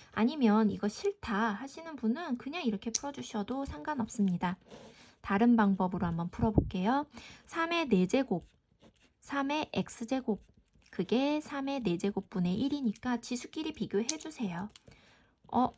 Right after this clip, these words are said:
약분돼야 돼요. 그러면 여기 뭐가 있어요? 여기 사가 남아요. 여긴 아무것도 남지 않아서 일이 되는 거고, 여기 약분되면 사, 팔, 팔이 돼야겠죠. 팔이 되면 사, 일은 사, 이렇게 빼서 팔이 나와야 되는 거니까요.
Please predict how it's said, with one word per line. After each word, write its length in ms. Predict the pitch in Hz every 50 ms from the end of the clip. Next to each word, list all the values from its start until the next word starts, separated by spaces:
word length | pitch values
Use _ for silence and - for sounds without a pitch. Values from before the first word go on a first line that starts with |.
| _ -
약분돼야 580 | 226 269 - - - 415 403 370 311 285 254
돼요. 440 | 233 214 190 185 190 202 190 175 185 - - - _ _
그러면 300 | - 339 370 359 349 277
여기 200 | 226 202 202 233
뭐가 300 | 202 185 190 190 - 311
있어요? 300 | 294 262 - - 214 208
여기 200 | 185 170 - 196
사가 380 | - - - 180 180 - 202 202
남아요. 440 | 175 147 156 151 160 160 160 160 -
여긴 220 | - 208 233 254 202
아무것도 420 | 180 185 202 220 247 240 - 220
남지 400 | 220 165 165 180 185 - - 226
않아서 580 | 185 156 160 175 180 180 202 214 226 226 247 -
일이 280 | - 277 294 285 311 302
되는 260 | 214 180 180 180 185
거고, 460 | 180 214 165 - 214 240 240 220 - - 196 - - - - - -
여기 180 | - 214 196 226
약분되면 800 | 185 165 - - 220 208 196 196 175 180 220 277 302 330 339 339 311
사, 320 | - - - 202 185 - - _
팔, 360 | - - 311 302 277 214 202 - _ _ _ _ _ _ _
팔이 280 | - - - 285 262 262
돼야겠죠. 560 | 240 233 202 190 190 - - _ - - 156 - - _ _ _ - - - - -
팔이 280 | - - 269 269 277 262
되면 420 | 247 202 190 196 240 269 294 302
사, 340 | - - - 220 185 185 185
일은 360 | 185 180 180 170 185 180 185 180
사, 240 | - - 269 330 - _ _ _ _ _ _
이렇게 300 | - - - - - - _ _ _ _ _ _ _ _ _ _ - -
빼서 480 | - 330 339 339 330 - 349 349 339 -
팔이 260 | - - 359 349 330
나와야 320 | 285 180 160 165 175 180
되는 240 | - 190 175 - 196
거니까요. 480 | 202 - - 214 - - - - 220